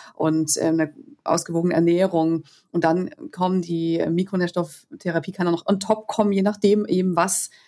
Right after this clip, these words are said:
wie die Voraussetzungen sind. Und, ähm, ja, speziell eben bei, bei,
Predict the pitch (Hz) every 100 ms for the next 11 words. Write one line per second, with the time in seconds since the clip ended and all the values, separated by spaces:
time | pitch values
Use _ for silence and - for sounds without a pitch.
0 | _ _ - 196 208 208 - 180 196 196
1 | - 175 170 175 240 - - - - -
2 | - 190 185 185 180 - - 170 180 180
3 | 170 _ - _ - 196 190 190 - 185
4 | 185 185 175 170 165 165 165 165 165 165
5 | 160 156 151